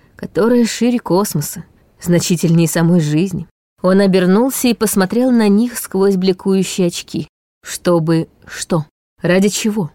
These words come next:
Что вы просите взамен? Деньги, секс, эту мышиную возню во имя собственной неприкосновенности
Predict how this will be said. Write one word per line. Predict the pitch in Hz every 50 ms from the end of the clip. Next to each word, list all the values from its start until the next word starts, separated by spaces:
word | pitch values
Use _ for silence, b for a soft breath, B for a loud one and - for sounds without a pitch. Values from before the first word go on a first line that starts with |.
| _ _ _ _ _ _
Что | - - - - - - 254 269 262 196
вы | 165 160 190 233 226
просите | - - 175 185 202 196 - 202 - - 190
взамен? | 185 170 175 175 180 196 202 170 156 - _ _ _ _ _ _ _
Деньги, | 220 262 311 302 285 262 247 226 - _ _ _ _ _ _ -
секс, | - - 208 220 208 - - - - - _ _ _ _ _ _ _ _ _ _ _ _ _ -
эту | 220 285 - 247 240
мышиную | 226 196 185 - - 226 233 226 202 180 170
возню | 160 165 165 170 156 165 175 208 233 226
во | 170 156 151
имя | 165 175 175 170 160
собственной | - - 196 185 - - - 175 170 170 170
неприкосновенности | 170 165 160 165 160 - 170 - - 156 151 147 151 180 208 196 196 185 - - -